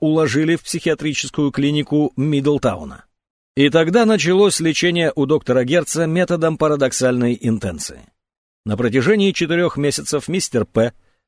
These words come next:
проходил курс логотерапии по три раза в неделю.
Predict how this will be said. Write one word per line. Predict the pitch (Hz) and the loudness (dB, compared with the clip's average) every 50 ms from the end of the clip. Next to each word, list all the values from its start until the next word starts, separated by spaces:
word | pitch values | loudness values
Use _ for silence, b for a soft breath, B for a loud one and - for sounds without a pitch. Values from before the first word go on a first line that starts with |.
| _ | _
проходил | - 131 123 - 147 160 214 208 | -2 -2 0 0 2 2 0 0
курс | - - 220 202 170 - | 0 0 0 0 0 0
логотерапии | 147 165 165 139 131 - 139 120 127 - - 170 185 190 165 | 0 0 2 0 0 0 0 0 0 -2 -2 -4 -4 -4 -4
по | - - 160 160 156 | -2 -2 -2 -2 0
три | 165 175 170 | -2 -2 0
раза | 151 131 120 104 120 | 0 0 0 0 0
в | 110 117 | 0 0
неделю. | 117 98 92 82 73 - - | 0 -2 -2 -6 -12 -14 -18